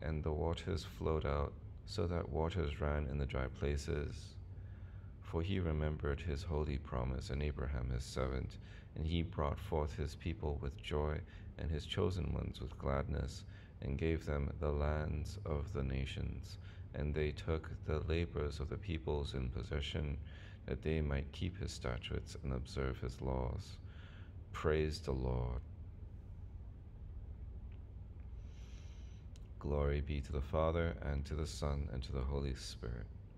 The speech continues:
as it was in the beginning, is now, and ever shall be,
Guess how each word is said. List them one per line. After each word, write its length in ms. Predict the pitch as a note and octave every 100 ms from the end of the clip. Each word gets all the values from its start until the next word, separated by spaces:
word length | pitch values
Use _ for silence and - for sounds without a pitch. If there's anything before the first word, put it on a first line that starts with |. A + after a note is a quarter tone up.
| -
as 200 | D2 D2+
it 120 | D2+
was 280 | - E2+ D#2+
in 100 | C#2+
the 60 |
beginning, 480 | C2 B1 A#1+ A#1+ - -
is 140 | -
now, 300 | C2+ C2+ C2+
and 100 | C2+
ever 220 | C2 C2
shall 240 | B1 A#1+ A#1+
be, 180 | B1+ B1